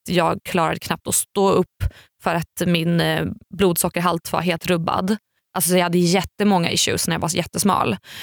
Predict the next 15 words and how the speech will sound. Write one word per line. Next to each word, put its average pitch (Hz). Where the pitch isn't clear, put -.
Eh, 175
men 202
sen 226
så 269
tror 214
jag 185
under 190
tiden 262
där 165
så -
hamnade 220
jag -
i -
en -
stabil 170